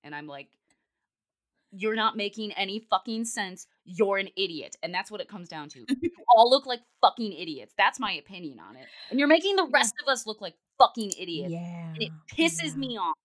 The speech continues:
Speaker 1: It, oh,
Speaker 2: Yeah.
Speaker 1: look at me. I'm getting ragey. This is why I smoke weed.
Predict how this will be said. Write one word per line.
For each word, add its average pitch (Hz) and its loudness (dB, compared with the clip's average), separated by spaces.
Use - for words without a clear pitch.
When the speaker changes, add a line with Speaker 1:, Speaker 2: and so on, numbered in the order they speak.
Speaker 1:
It, 185 -4
oh, 160 -12
Speaker 2:
Yeah. 156 -4
Speaker 1:
look - -20
at 320 -20
me. 269 -6
I'm 185 -12
getting 175 -14
ragey. 214 -10
This 208 -14
is 233 -20
why 196 -14
I - -12
smoke 233 -10
weed. - -20